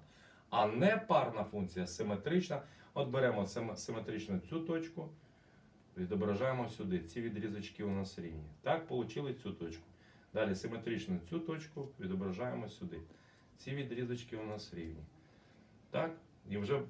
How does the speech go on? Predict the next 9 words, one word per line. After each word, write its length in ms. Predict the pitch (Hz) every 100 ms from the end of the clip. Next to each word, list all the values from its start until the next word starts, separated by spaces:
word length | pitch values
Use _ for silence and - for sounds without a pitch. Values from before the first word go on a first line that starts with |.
| -
видно, 280 | 139 127 123 104
як 220 | 107 117 -
піде 240 | 104 107
функція. 560 | - 98 90 - 85 82 - - - - - - - -
Цю 120 | 175
точку 460 | 170 160 160 - 135
симетрично 760 | - 101 95 - 139 - 110
відображаємо 800 | 101 95 92 98 92 113 117 107
сюди. 400 | 98 - 90 82